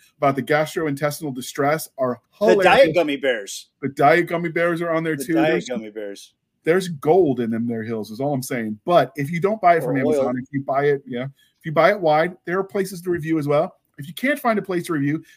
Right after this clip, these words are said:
Speaker 1: there's Goodreads. And if you don't wanna do that, 'cause it's affiliated with, I think, Amazon, you can start a website and review it there too. Uh, we love reviews. They, they really do help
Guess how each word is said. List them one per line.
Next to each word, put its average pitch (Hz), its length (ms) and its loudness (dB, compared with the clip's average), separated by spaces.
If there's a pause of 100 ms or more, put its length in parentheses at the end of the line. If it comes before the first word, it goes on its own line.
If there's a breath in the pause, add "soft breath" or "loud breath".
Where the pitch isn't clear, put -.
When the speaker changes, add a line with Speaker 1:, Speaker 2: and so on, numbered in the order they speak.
Speaker 1:
there's 175 220 0
Goodreads. 190 640 0
And 185 80 -6
if 175 80 -6
you 190 80 -8
don't 226 180 -2
wanna 220 160 -2
do 190 180 -6
that, 151 280 -2
'cause 143 140 -10
it's 143 120 -10
affiliated 143 540 -2
with, 131 300 -4 (520)
I 123 40 -16
think, 139 400 -4
Amazon, 131 560 -2 (260 soft breath)
you 233 140 2
can 277 100 0
start 247 220 2
a 220 40 4
website 226 340 0
and 123 140 0
review 120 260 0
it 160 60 -8
there 165 160 -2
too. 165 360 -2 (480 loud breath)
Uh, 120 420 0
we 165 180 -6
love 190 240 2
reviews. 127 380 0
They, 127 180 -2
they 139 180 -2
really 156 220 0
do 151 160 0
help 135 280 -4